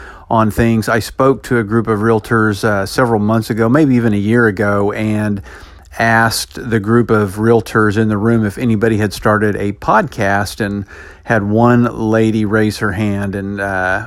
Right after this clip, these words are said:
when she raised her hand, it wasn't that she was the only one in the room that had started a podcast. She asked, "What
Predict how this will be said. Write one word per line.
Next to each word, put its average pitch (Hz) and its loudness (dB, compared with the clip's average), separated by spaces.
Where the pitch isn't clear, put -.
when 110 -2
she - -4
raised 120 2
her 120 0
hand, 123 2
it 110 0
wasn't 117 2
that 117 -2
she 127 0
was 110 0
the 123 4
only 117 4
one 113 0
in 110 -2
the 107 -2
room 110 2
that 110 0
had 98 -2
started 95 -2
a - -10
podcast. 113 0
She 117 0
asked, 107 0
"What 104 0